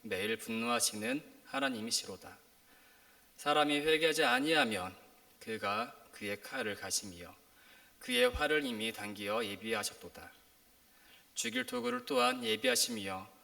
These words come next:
그가 만든 화살을 불화살들이로다.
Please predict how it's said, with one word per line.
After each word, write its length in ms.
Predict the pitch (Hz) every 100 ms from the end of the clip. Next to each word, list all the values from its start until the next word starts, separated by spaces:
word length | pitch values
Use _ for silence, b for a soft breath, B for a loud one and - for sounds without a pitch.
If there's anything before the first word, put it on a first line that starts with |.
| B B B -
그가 240 | 147 160
만든 280 | 147 143 160
화살을 640 | 160 190 202 190 107 87 - - - - - _ - -
불화살들이로다. 1040 | 240 240 233 262 277 254 226 208 165 -